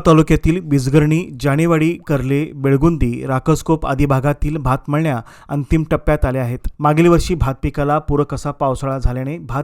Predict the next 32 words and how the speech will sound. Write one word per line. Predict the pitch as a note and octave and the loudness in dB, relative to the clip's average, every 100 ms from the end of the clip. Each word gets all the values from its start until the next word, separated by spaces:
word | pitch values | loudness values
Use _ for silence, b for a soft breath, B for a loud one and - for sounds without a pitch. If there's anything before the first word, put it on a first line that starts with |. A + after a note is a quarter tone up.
| - | -6
पिकांच्या | D3+ D#3 D3 E3 | -6 -4 -4 -4
उत्पादनात | D#3 C3 D#3+ D3 B2+ A#2+ | -6 -4 -2 -2 -4 -6
वाढ | C3+ C3 | -4 -2
झाली | C3 C3 | 0 -2
होती. | C3 - - _ _ - | -4 -6 -12 _ _ 2
गतवर्षी | D#3+ F3+ E3+ F3+ F3 | 4 4 4 4 6
रोप | D3+ D3 | 6 4
लागवडीच्या | D3+ C3+ C#3+ C#3+ D3 | 2 4 2 2 -2
सुरुवातीच्या | - C#3 C#3 C3 C#3+ | -2 0 -2 -2 -4
काळापासूनच | C#3 C3 B2+ C3 D3+ D#3 - - | -2 -2 -2 -4 -2 -4 -4 2
पावसाने | D3+ D3+ E3 F3 | 4 4 2 0
चांगली | F#3 D3+ C#3+ D#3 | 2 2 2 -2
कामगिरी | D3 C3+ C3+ | -4 -2 -4
केली. | B2+ B2 - _ - | -4 -6 -8 _ 2
परिणामी | E3 F3+ F3 F3+ | 4 6 6 4
बटाटा | D#3 C#3+ D3 D3 | 2 2 2 0
आणि | E3 D3 D#3 | 0 -2 0
सोयाबीन | D3 D3+ D3 D3 D3+ D3 - | 2 4 4 2 0 -2 -2
पीक | D3+ - | -4 -2
वगळता | D3 D#3 E3+ C3 A#2+ | 2 4 4 2 -2
भात | A#2 C3 C3+ | -2 -2 -2
पिकासह | C#3+ C#3 C#3+ - C#3+ F3+ - | -4 0 0 0 -2 -4 -6
इतर | C#3+ - | 0 0
पिकांना | - D#3+ D#3+ D#3 E3+ | 2 0 2 2 0
याचा | C#3 - D#3 | 0 0 0
फायदा | D#3+ C3+ C#3 | 0 0 -2
झाला. | C3 C3 - _ _ _ D#3 | -2 -4 -8 _ _ _ 0
गतवर्षी | E3 F3+ F3 - F#3+ | 4 4 4 2 0
अंतिम | E3 C#3 D3 - | 0 0 0 0
टप्प्यापर्यंत | D3 - D#3+ E3+ E3+ E3+ | 0 2 2 2 0 0
पाऊस | D#3+ C#3+ C3 | 2 0 0
झाल्यामुळे | B2+ D3 D3+ C#3 | 0 0 0 -2